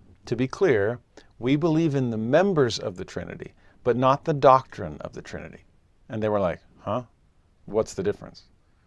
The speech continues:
I said, "We do believe in Father and Son and Holy Ghost. We just don't believe in the post-biblical creedal pronouncement that those three are one.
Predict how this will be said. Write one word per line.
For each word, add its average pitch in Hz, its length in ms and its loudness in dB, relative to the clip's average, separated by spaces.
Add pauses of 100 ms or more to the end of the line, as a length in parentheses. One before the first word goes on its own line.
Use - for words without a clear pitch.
(140)
I - 20 -20
said, 117 140 -4
"We 123 100 0
do 123 220 0
believe 117 340 -2
in 104 300 -8
Father 101 580 2
and 107 240 -6
Son 82 500 -8
and 90 260 -8
Holy 87 280 -8
Ghost. - 420 -10
We 110 160 -4
just 120 300 -4
don't 117 240 -6
believe 107 400 -6
in 104 240 -8
the 92 80 -8
post-biblical 107 1300 -4 (340)
creedal 135 640 2 (360)
pronouncement 104 720 -2 (340)
that 101 160 -2
those 113 360 0
three 101 340 -4
are 90 240 -6
one. 85 480 -10